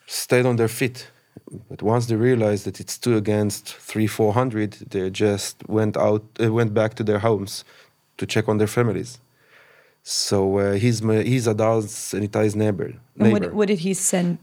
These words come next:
Speaker 1: And
Speaker 2: to
Speaker 1: he
Speaker 2: Abel?
Speaker 1: sent, uh, this message that said, um, "Their door is open. There is an empty, uh, magazine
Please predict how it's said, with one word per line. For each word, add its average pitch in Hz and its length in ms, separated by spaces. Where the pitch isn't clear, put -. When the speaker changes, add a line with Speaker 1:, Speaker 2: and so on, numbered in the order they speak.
Speaker 1:
And 104 80
Speaker 2:
to 101 40
Speaker 1:
he 107 60
Speaker 2:
Abel? 175 120
Speaker 1:
sent, 123 400
uh, 123 380
this 113 220
message 110 480
that 104 180
said, 107 520
um, 98 680
"Their 107 260
door 120 300
is 95 120
open. 120 460
There 107 180
is 107 160
an 107 100
empty, 117 800
uh, 104 160
magazine 107 680